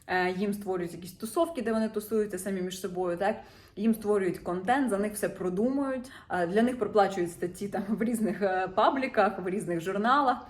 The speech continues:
і нібито створюється така бульбашка популярності. Але що за цим стоїть? За цим стоїть лише его, лише надуте его, так? Якщо ж ми говоримо про проявленість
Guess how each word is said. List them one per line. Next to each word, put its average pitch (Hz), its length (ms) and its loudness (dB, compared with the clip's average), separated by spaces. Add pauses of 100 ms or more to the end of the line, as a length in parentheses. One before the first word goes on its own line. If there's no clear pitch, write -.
і 220 100 4
нібито 240 360 4
створюється 214 380 2
така 202 140 0
бульбашка 214 600 -2
популярності. 175 880 0 (340)
Але 220 220 2
що 277 260 -4
за 214 100 0
цим 214 180 -4
стоїть? 165 420 -6
За 175 100 -2
цим 339 160 -4
стоїть 247 320 -2
лише 196 520 0 (680)
его, 160 400 2 (200)
лише 202 300 0
надуте 247 440 -2
его, 165 340 -2
так? 233 180 -6 (260)
Якщо 196 240 -4
ж 359 80 -2
ми 302 80 2
говоримо 214 540 2
про 202 240 2
проявленість 196 1200 2